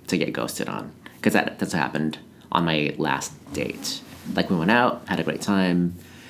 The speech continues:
We, like, s-, made plans to see each other again, and then all of a sudden,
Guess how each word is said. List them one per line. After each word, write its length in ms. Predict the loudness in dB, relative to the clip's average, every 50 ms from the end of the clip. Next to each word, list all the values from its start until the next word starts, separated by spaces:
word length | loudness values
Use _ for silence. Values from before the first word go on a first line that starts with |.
| -20 -20 -6 -2
We, 100 | 0 2
like, 200 | 2 2 2 0
s-, 140 | -2 0 2
made 220 | 2 2 2 0
plans 540 | -2 -2 -2 0 0 0 0 -2 -4 -6 -8 -8 -8
to 100 | -6 -4
see 100 | -4 -4
each 120 | -4 -4
other 120 | -4 -4
again, 540 | -4 -4 -4 -4 -2 -2 -2 -2 -4 -4 -6 -6
and 140 | -8 -6 -6
then 160 | -4 -4 -4
all 120 | -2 -2
of 60 | -2 -4
a 40 |
sudden, 560 | -4 -4 -2 -2 -2 -4 -6 -8 -8 -10 -10